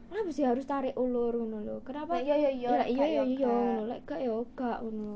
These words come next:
Speaker 1: Kenapa harus gawe cara sing koyo ngono? Sedangkan aku gak gelem ndek kono ngono, ngono lho.
Speaker 2: Hmm.
Speaker 1: Dan lek semisal pun aku lek gak seneng yo, aku pasti ngomong kok, lek aku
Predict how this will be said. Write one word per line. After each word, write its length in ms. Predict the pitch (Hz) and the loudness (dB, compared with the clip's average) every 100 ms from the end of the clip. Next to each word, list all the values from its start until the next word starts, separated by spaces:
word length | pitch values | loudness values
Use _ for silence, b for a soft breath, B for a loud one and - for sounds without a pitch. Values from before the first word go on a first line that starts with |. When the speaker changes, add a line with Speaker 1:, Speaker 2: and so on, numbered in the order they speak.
| 202 | -8
Speaker 1:
Kenapa 240 | 277 285 294 | -8 -4 -2
harus 160 | 240 247 - | -4 -6 -8
gawe 180 | 226 226 | -2 -2
cara 260 | 254 233 247 | -2 -2 -4
sing 160 | 262 254 | -4 -4
koyo 180 | 233 | -4
ngono? 560 | 254 254 277 269 247 247 | -4 -4 -4 -2 0 0
Sedangkan 380 | 254 240 214 240 | -2 -6 -4 -4
aku 180 | 254 349 | -4 -4
gak 220 | 381 247 - | -4 -4 -4
gelem 180 | 240 | -2
ndek 140 | 240 233 | -2 -2
kono 180 | 240 240 | -2 -4
ngono, 140 | 233 | -2
ngono 360 | 233 254 254 226 220 202 | -2 -2 -2 -2 -4 -6
lho. 240 | 202 190 190 | -8 -10 -10
Speaker 2:
Hmm. 240 | - 233 B B - | -12 -12 B B -2
Speaker 1:
Dan 240 | 254 240 | 0 0
lek 80 | 233 | -2
semisal 400 | 262 277 285 277 | -6 -6 -4 -4
pun 160 | 311 | -4
aku 160 | 294 285 | -6 -2
lek 160 | 302 233 | 0 0
gak 160 | 208 | 0
seneng 260 | 240 311 311 | -2 -4 0
yo, 280 | 233 208 214 B B | 2 2 -2 B B
aku 140 | - 320 | -12 -4
pasti 280 | 339 330 311 | -4 -2 -6
ngomong 400 | 294 294 285 247 | -4 -4 -4 -4
kok, 160 | 214 | -4
lek 100 | - 214 | -4 -6
aku 220 | - | -6